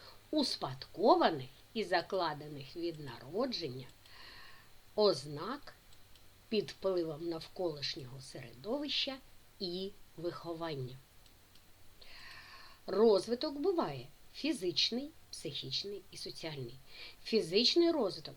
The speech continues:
це зміна ваги, росту,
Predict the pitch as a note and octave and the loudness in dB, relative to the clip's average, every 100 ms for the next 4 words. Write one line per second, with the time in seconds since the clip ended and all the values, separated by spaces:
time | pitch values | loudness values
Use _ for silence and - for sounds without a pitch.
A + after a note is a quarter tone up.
0 | - A3 G3 G#3 B3+ F4 D#4+ D#4+ F3 E3+ | -6 0 2 4 4 4 6 4 4 0
1 | E3 G3+ - - - - - - - - | 2 0 -6 -20 -20 -20 -20 -20 -20 -20
2 | - - - - - A3+ C#4+ F#3+ F#3+ - | -20 -20 -18 -12 0 6 8 6 4 -6
3 | - | -10